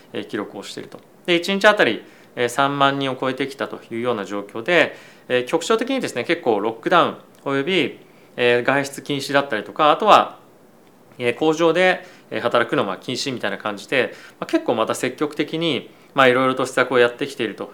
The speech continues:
いうことで、えー、中国のですね、このような状況がまだまだしばらく続きそうだなというような、まあ、状況かなと思います。で、えー、まあ、こういった状況が続くと何度も何度も申し上げているんですけれども、やっぱりそのグローバルの景気の、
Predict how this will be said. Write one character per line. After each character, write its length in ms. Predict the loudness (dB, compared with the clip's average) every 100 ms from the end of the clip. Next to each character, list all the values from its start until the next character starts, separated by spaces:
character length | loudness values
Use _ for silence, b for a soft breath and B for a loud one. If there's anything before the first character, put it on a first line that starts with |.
| -14
い 20 |
う 40 | -14
こ 100 | -12
と 100 | -4
で、 320 | 2 2 0 B B B
え 100 | -4
ー、 40 |
中 160 | -2 -2
国 140 | -2
の 120 | -4 -12
で 80 |
す 100 | -10
ね、 160 | -8 -6 -4
こ 60 |
の 80 | -2
よ 80 | 0
う 20 |
な 100 | -2
状 160 | -4 -6
況 220 | -6 0
が 220 | 4 4
ま 120 | 4
だ 80 | 2
ま 120 | 4
だ 80 | 2
し 100 | 2
ば 80 | 0
ら 100 | 0
く 80 | -4
続 160 | -12
き 60 | -8
そ 140 | -6
う 20 |
だ 80 | -2
な 140 | 0 -2
と 180 | -4 -16 -20 -8
い 60 |
う 20 | -2
よ 140 | 2
う 20 |
な、 160 | 2 0 B B B -2
ま 60 |
あ、 20 |
状 120 | 0 -2
況 160 | -6
か 120 | -2
な 140 | 0 0
と 100 | -2
思 300 | -10 -12 -12
い 100 | -12
ま 140 | -12
す。 200 | -12 -14 -20 _ -2
で、 320 | 2 2 -2 B B
え 200 | 2 4
ー、 40 |
ま 80 | 4
あ、 20 |
こ 140 | 2 0
う 40 |
い 40 | 0
っ 20 |
た 160 | 2
状 140 | 2 0
況 160 | 0
が 100 | 0
続 220 | 0 -4 -8
く 100 | -2
と 160 | 0
何 160 | 0 0
度 80 | 0
も 100 | 0
何 160 | -2
度 60 | -2
も 80 | -6
申 0 |
し 60 | -4
上 80 | -4
げ 60 |
て 60 | -4
い 40 |
る 80 | -6
ん 40 | -8
で 60 |
す 80 | -10
け 80 | -10
れ 60 |
ど 80 | -4
も、 280 | 0 0 0 B B B
や 80 | -2
っ 20 |
ぱ 60 | -2
り 60 |
そ 80 | 0
の 80 | -4
グ 120 | 0
ロ 160 | 2 4
ー 20 |
バ 120 | 2
ル 60 | 2
の 160 | -4
景 240 | -6 -6 -6
気 120 | -4
の、 380 | 0 2 0